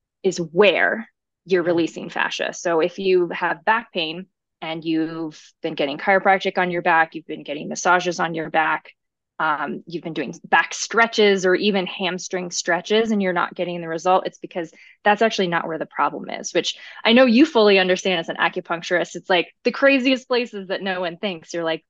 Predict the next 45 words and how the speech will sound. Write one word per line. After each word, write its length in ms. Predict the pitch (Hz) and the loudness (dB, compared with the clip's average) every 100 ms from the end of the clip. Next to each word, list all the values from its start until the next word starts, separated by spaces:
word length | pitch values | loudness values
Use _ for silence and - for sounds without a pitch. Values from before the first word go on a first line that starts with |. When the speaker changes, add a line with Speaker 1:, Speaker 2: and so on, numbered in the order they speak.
| _ 202 | _ -4
Speaker 1:
"This 220 | 190 175 | -2 -2
is 100 | 165 | -4
actually 360 | 156 - - | -4 -4 -10
what's 180 | - - | -12 -8
causing 320 | - - - | -8 -8 -10
your 80 | - | -10
problem." 360 | - - - - | -8 -8 -10 -10
<laughs> 260 | - - - | -10 -6 0
Speaker 2:
Mm-hmm. 960 | 165 143 - 208 - _ - - - 175 | 0 0 -2 -2 -4 _ -20 -18 -12 -10
Mm-hmm. 280 | 175 175 | -10 0
Speaker 1:
Um, 360 | 202 185 165 123 _ _ _ _ _ _ _ - | 4 4 2 -4 _ _ _ _ _ _ _ -2
so 320 | 262 240 226 | 4 6 8
it's, 440 | 247 240 - - _ | 6 2 0 -20 _
my 320 | 180 214 240 240 | -4 4 4 4
point 260 | 311 311 | 2 2
is 160 | 269 214 | 2 2
that 220 | 185 151 _ _ 233 | 0 0 _ _ -2
any 280 | 269 311 | 0 2
of 180 | 302 254 | 0 2
the 100 | 254 | 0
things 480 | 233 247 233 226 214 | 0 -4 -2 -4 -4
that 140 | 202 - | -6 -8
you 180 | 196 208 | -10 -6
may 180 | 202 202 | -4 -2
already 380 | 196 196 180 | -2 -2 -4
be 180 | 175 165 | -8 -10
doing, 540 | 202 311 240 196 185 190 | -6 -2 -2 -2 -4 -6
I'm 120 | 196 202 | -6 -8
certainly 440 | - 285 247 233 | -6 -6 -4 -2
not 180 | 214 - | -2 -2
here 200 | 208 190 | -4 -4
to 80 | 175 | -6
tell 260 | - 185 | -2 -2
you 240 | 185 175 170 | 0 -2 -4
that 260 | 165 160 - _ _ - | -4 -4 -6 _ _ -14
you 100 | - | -6
have 220 | 175 170 | -4 -4
to 80 | 165 | -8
stop 340 | - 156 - | -4 -4 -4
doing 240 | 240 247 233 | -4 -2 0
them 180 | 226 196 | 0 -2
if 120 | - | -6
they 100 | - | -10
feel 320 | - 156 - - | -4 -6 -4 -2
good 440 | 226 220 208 | 0 2 2